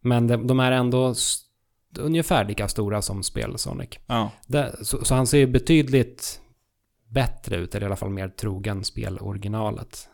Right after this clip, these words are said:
Speaker 1: Han ser lite avlång ut då, eller så här utdragen. Långa ben på ett
Speaker 2: Men är inte det lite mer den här
Speaker 1: flummigt sätt.
Speaker 2: moderna Sonic-designen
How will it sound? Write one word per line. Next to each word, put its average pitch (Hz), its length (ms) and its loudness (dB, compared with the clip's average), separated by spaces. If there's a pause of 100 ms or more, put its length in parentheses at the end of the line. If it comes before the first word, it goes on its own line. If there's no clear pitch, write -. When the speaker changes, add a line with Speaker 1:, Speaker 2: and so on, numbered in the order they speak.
Speaker 1:
Han 127 160 -4
ser 156 100 0
lite 165 180 0
avlång 147 680 2
ut 95 280 -6
då, - 60 -6
eller 135 200 -2
så 127 100 -2
här 135 100 0
utdragen. 143 1160 -4 (440)
Långa 127 320 2
ben 131 680 -6
på 113 160 0
ett - 340 -14
Speaker 2:
Men 131 160 0
är 131 60 4
inte 165 200 4
det - 100 4
lite 117 160 0
mer 123 60 2
den 117 80 2
här 117 100 4
Speaker 1:
flummigt 113 120 2
sätt. 120 120 4
Speaker 2:
moderna 123 380 8
Sonic-designen 113 920 0